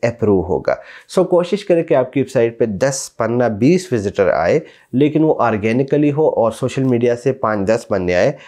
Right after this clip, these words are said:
तो इस तरीके से मैच कर लेता है। Then Google समझता है कि ये वेबसाइट पॉपुलर है सोशल मीडिया प्लस ऑर्गेनिक, यानी कि Google से भी इसने ट्रैफिक लेना शुरू कर दिया है।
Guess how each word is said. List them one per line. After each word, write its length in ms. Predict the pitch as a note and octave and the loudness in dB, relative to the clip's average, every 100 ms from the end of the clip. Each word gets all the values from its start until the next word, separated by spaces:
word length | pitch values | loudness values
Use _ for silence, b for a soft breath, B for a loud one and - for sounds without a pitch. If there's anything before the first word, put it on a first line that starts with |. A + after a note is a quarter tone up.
| B | B
तो 120 | - - | -2 0
इस 160 | F#3+ | 0
तरीके 240 | G3 F3 E3 | 0 -2 -2
से 180 | C#3 | 0
मैच 360 | A2 G#2 C3+ C#3 | 0 0 -2 -2
कर 160 | A#2 G2 | -2 0
लेता 320 | F#2 F2 E2 | 0 -2 -2
है। 260 | B2+ C3+ - B2+ | -2 -4 -6 -2
Then 140 | B2 C3 | 0 2
Google 220 | D#3+ F#3 | 2 0
समझता 400 | D3+ A2 G2+ G#2 | 0 -4 -2 -2
है 180 | B2 C3+ | -2 -2
कि 120 | C3+ | 0
ये 140 | A2+ | 2
वेबसाइट 580 | F2+ F2 - A#2+ B2+ - | 0 -2 0 0 0 -2
पॉपुलर 420 | C#3+ - F#3+ D3+ | 0 0 0 0
है 140 | B2 A2+ | 0 -4
सोशल 320 | - G2+ A2 | -4 -4 -2
मीडिया 360 | A2 G#2 A2+ A#2+ | -2 0 0 0
प्लस 440 | - G3+ D#3+ - B B | 2 2 0 -6 B B
ऑर्गेनिक, 540 | A#2+ A2+ G#2 A2+ B2 B2+ | -4 -2 -2 0 0 0
यानी 120 | A#2 | -2
कि 100 | A#2 | -2
Google 300 | G2+ G2 A#2 | -2 0 0
से 160 | A#2 G#2+ | 0 -2
भी 100 | G2+ | -2
इसने 200 | - G#2+ | -2 -2
ट्रैफिक 360 | G2+ G2+ A2 | -2 -4 -2
लेना 220 | G2+ F2+ | -2 -2
शुरू 240 | F2 F2+ F2+ | -4 -6 -6
कर 140 | F2 | -4
दिया 240 | E2+ D2 C2+ | -4 -4 -4
है। 180 | G2+ | -6